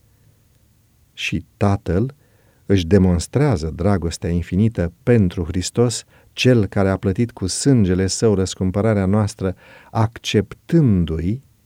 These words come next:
și primindu-i pe prietenii lui Hristos ca pe prietenii Săi. El este satisfăcut de ispășirea făcută.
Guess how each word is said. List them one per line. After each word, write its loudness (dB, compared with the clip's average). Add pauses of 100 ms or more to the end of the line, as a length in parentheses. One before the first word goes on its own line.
(160)
și -4
primindu-i 4
pe 0
prietenii 0
lui -4
Hristos -8 (500)
ca -4
pe -2
prietenii -4
Săi. -12 (1400)
El 2
este -2
satisfăcut -4
de 0
ispășirea -2
făcută. -16